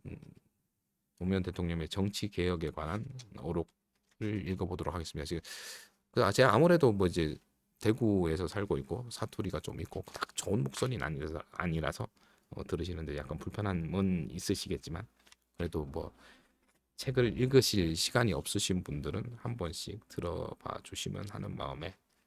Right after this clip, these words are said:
예, 오디오북 제작하고 있습니다. 청취해 주셔서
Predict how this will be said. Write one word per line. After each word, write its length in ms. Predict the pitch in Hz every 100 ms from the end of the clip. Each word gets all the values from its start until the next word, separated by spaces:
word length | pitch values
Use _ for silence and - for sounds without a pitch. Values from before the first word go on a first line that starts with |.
| _ _ _ _
예, 80 | - - - - _ _ _ _ _ _ _ _ _ _ _ _ _ _
오디오북 540 | 101 85 80 92 98
제작하고 480 | - 87 87 82 78
있습니다. 360 | 76 - 78 - _ _ _ _ _ - -
청취해 320 | 101 92 87
주셔서 480 | 82 - 76 107